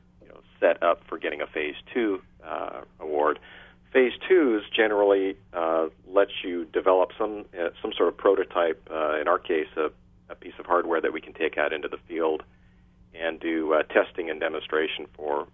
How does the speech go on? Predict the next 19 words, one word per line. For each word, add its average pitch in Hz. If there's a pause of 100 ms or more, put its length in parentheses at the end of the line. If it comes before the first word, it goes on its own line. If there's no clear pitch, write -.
(200)
uh, 78 (100)
particular 78
customers. 80
And 80
so 82
in 82
our 135
case, 82 (960)
phase 95 (160)
two 139
efforts 82
where 85
we 85
actually -
build 107
and, 82
and 80
deliver 87
hardware 85